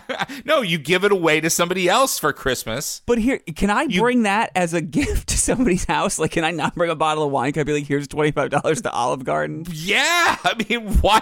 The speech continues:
Speaker 1: not?
Speaker 2: <laughs> Like, but so, so if you're bringing
Speaker 1: You
Speaker 2: a
Speaker 1: know,
Speaker 2: bottle of
Speaker 1: that
Speaker 2: wine,
Speaker 1: is, that is something I miss. Something, something that I, that, that, that is missed. Working at a giant conglomerate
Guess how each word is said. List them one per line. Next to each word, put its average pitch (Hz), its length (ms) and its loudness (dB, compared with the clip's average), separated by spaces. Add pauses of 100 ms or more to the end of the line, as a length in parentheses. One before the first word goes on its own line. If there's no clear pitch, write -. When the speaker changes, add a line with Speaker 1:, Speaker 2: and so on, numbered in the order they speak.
Speaker 1:
not? 254 880 0
Speaker 2:
<laughs> - 1400 -20
Like, 202 160 -2 (1300)
but - 240 -4
so, 247 380 -4
so 226 180 -4
if 196 80 -4
you're 269 140 -6
bringing 302 220 0
Speaker 1:
You 269 60 2
Speaker 2:
a - 40 2
Speaker 1:
know, 240 40 -2
Speaker 2:
bottle 202 240 2
of 185 40 2
Speaker 1:
that 233 120 2
Speaker 2:
wine, 392 80 4
Speaker 1:
is, - 140 -2
that 226 220 2
is 320 120 0
something 190 340 -2
I 123 100 0
miss. 113 340 -2
Something, 240 560 -2
something 240 500 -4
that 156 140 -2
I, 120 240 -2
that, 117 320 -2
that, 107 300 -6
that 107 240 -4
is 113 400 -6
missed. 85 440 -10 (360)
Working 175 640 -2
at 113 320 -2
a 104 160 -4
giant 104 1000 -4
conglomerate 98 1400 -2